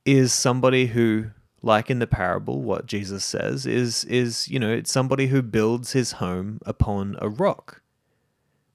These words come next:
And that rock is virtue. You know, that rock is wisdom.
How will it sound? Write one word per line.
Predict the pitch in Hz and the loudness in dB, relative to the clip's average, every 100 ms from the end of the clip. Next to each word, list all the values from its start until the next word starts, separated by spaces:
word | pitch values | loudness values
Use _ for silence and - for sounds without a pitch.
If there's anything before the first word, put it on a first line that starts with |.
| _ _ _ _ | _ _ _ _
And | 120 110 104 104 - _ - | 2 2 2 -2 -8 _ -12
that | 113 110 - | -2 0 0
rock | 101 127 175 107 - - - _ _ - | 0 4 6 4 -2 -20 -20 _ _ 0
is | 117 104 101 95 98 | 4 4 2 -2 -6
virtue. | 107 151 175 - - - - _ _ _ _ _ _ _ _ | 2 4 4 0 -10 -10 -20 _ _ _ _ _ _ _ _
You | - | -8
know, | 87 98 | -6 -2
that | 107 - | -2 -2
rock | 104 104 127 147 135 - | -6 2 6 6 4 -4
is | 113 107 98 92 | -2 0 0 -4
wisdom. | 98 135 175 131 - - - 131 | 0 2 4 0 -8 -18 -20 -20